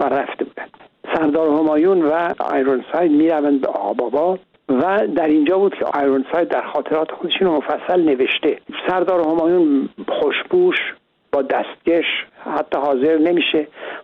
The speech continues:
با افسران لشکر قزاق دست بده و خیلی با اینا تعارف می‌کنه، ولی دست هم با اینا نمی‌ده، اعتنای زیادی هم بهشون نمی‌کنه. اصلاً کارش این نبود، نه اینکه نخواد. آیرونساید بر می‌خوره به فرمانده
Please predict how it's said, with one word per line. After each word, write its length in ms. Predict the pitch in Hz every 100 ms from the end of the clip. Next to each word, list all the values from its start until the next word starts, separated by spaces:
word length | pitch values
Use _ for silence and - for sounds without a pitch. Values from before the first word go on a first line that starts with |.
| -
با 140 | 156
افسران 640 | - - - 131 156 165
لشکر 640 | 151 120 131 139 - 160 156
قزاق 500 | 139 123 143 139 135
دست 300 | 143 139 - -
بده 300 | 160 170 170 - - -
و 260 | 147 156 151 151 - -
خیلی 120 | 175
با 100 | 156
اینا 140 | 143 156
تعارف 360 | - 139 151 -
می‌کنه، 340 | 156 - 160 156
ولی 360 | 143 139 143 139
دست 280 | 156 143 160
هم 120 | 127
با 100 | 127
اینا 140 | 123
نمی‌ده، 360 | 147 160 165 175
اعتنای 580 | 131 123 143 147 147 131
زیادی 240 | 139 135
هم 120 | 135
بهشون 320 | 120 - 131
نمی‌کنه. 260 | 170 185 220
اصلاً 160 | - 208
کارش 340 | - 226 196 -
این 180 | - 127
نبود، 320 | - 143 185
نه 40 |
اینکه 320 | 190 - - 143 _ -
نخواد. 640 | 139 131 147 - - - - _ _ _ -
آیرونساید 640 | 165 175 165 160 196 196 147
بر 220 | 175 185
می‌خوره 380 | 180 147 190 175
به 100 | 139 -
فرمانده 440 | 151 143 139 143